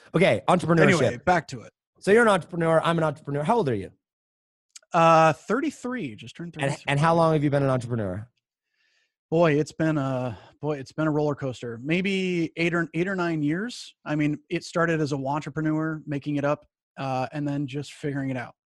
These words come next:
Speaker 2: So, it's
Speaker 1: So,
Speaker 2: been, been a while.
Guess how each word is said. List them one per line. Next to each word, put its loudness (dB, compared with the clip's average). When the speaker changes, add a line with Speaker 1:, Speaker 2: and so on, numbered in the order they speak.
Speaker 2:
So, -10
it's -10
Speaker 1:
So, 6
Speaker 2:
been, -12
been -16
a -16
while. -16